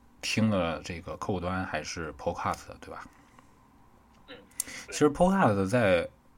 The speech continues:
Speaker 1: <clears throat> 这个主管，主管这块儿的人是，是在那个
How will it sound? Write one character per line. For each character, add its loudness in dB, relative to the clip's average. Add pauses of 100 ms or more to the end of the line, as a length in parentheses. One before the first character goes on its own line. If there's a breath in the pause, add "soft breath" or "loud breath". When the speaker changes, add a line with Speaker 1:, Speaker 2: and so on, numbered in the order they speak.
(240)
Speaker 1:
<clears throat> 6
这 2
个 0
主 -2
管， 2 (120)
主 -6
管 0 (720 loud breath)
这 6
块 2
儿 4
的 -6
人 -10
是， -6
是 -6
在 0
那 -10
个 -14